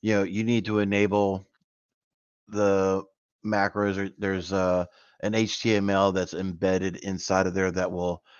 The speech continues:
uh, when you click, or an image that will say, you know, this thing is encrypted, and then you gotta click, uh, you know, in the link inside of the P D F. That way it loads up a malicious.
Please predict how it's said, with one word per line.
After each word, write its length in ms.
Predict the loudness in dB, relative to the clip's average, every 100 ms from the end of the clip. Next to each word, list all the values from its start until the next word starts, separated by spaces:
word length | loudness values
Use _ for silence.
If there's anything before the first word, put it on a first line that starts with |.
| -20 -4
uh, 240 | 0 0
when 220 | 0 0 0
you 100 | -2
click, 260 | 0 2
or 200 | 4 4
an 80 | 4
image 340 | 2 2 2 2
that 160 | 2
will 300 | 4 2 2 -4 _ _ _ _
say, 320 | -4 4 6
you 180 | 6 4
know, 160 | 2 0
this 180 | -2
thing 280 | -2 -2 0
is 360 | 0 0 -4 -14 _ _ _
encrypted, 880 | -4 -2 4 4 6 6 8 6 4
and 100 | 0
then 160 | 0 0
you 80 | 0
gotta 200 | 0 0
click, 260 | 0 0
uh, 240 | 2 2 0 -4 _ -6
you 100 | -2
know, 280 | -2 -4 -4
in 120 | -2
the 120 | 0 0
link 560 | 2 4 2 0 -6 _ _ _ -4
inside 440 | 0 0 4 4 4
of 80 |
the 100 | 0
P 180 | -2 -2
D 160 | -2 0
F. 280 | 0 -2 -4
That 160 | -6
way 340 | 0 0 -2 -4
it 180 | -6 -6
loads 380 | -2 -2 -2 -4
up 180 | -6 -8 _
a 80 | -10
malicious. 680 | -6 -4 -4 -4 -4 -4 -8